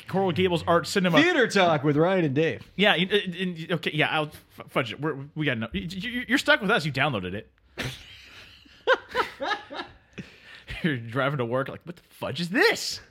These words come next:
Speaker 2: <laughs>
Speaker 1: Bad
Speaker 2: I
Speaker 1: mouth Sony, damn it!
Speaker 2: <laughs> I want Ryan to hate record labels. Where's the neck? Talk about Eric Gardner's latest article.
Speaker 1: Th-, we'll get there in two minutes, I promise. It's, it's on the board. It's on the board. Literally, it's on the board.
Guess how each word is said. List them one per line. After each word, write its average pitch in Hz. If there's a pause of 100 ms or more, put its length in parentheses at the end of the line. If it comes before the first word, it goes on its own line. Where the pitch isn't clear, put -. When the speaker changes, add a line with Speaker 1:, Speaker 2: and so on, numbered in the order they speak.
(140)
Speaker 2:
<laughs> -
Speaker 1:
Bad 165 (1200)
Speaker 2:
I 285
Speaker 1:
mouth 320
Sony, 359
damn 233
it! 349 (280)
Speaker 2:
<laughs> 175 (240)
I 330
want 339
Ryan 311
to 277
hate 277
record 269
labels. 254 (480)
Where's 302
the 320
neck? 233
Talk 302
about 330
Eric 294
Gardner's 277
latest 277
article. 262
Speaker 1:
Th-, 226
we'll 269
get 262
there 233
in 202
two 220
minutes, 160
I 147
promise. 131
It's, 147
it's -
on 202
the 175
board. 135
It's 123
on 160
the 139
board. 120
Literally, 123
it's 92
on 135
the 117
board. 104